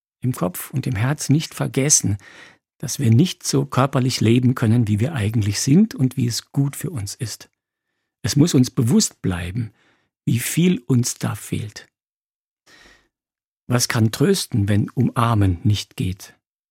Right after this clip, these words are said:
Davon erzählt eine der schönsten Ostergeschichten der Bibel. Maria begegnet da Jesus, als dieser auferstanden ist. Als sie ihn erkennt, will sie ihn natürlich umarmen. Aber er sagt zu ihr,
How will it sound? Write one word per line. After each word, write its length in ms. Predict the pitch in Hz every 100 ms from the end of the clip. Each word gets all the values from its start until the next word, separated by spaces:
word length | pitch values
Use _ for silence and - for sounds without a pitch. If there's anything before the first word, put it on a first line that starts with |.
| _ _ _ _ -
Davon 260 | 131 131
erzählt 400 | 123 - 131 131
eine 180 | - 110
der 100 | 110
schönsten 440 | 104 120 117 -
Ostergeschichten 760 | 165 117 - 107 101 127 - -
der 120 | 110
Bibel. 320 | 101 101 92 87 _ _ _ _ _ _ _
Maria 340 | 117 113 156
begegnet 420 | 151 120 131 135 110
da 60 |
Jesus, 640 | 110 104 120 107 87 - -
als 180 | 104
dieser 320 | - 101 107 202
auferstanden 680 | 131 - 107 - 98 -
ist. 260 | - - - _ _ _ _ - - - -
Als 200 | 117 -
sie 80 |
ihn 140 | 190 127
erkennt, 640 | 117 - 175 117 156 - _ _ _ _ -
will 200 | 117 139
sie 120 | 156
ihn 80 | 151
natürlich 580 | 151 - 147 151 -
umarmen. 540 | 160 269 190 185 92 82 _ _ _ _ _
Aber 200 | - -
er 180 | - 98
sagt 340 | 110 127 131 -
zu 80 |
ihr, 260 | - 123 123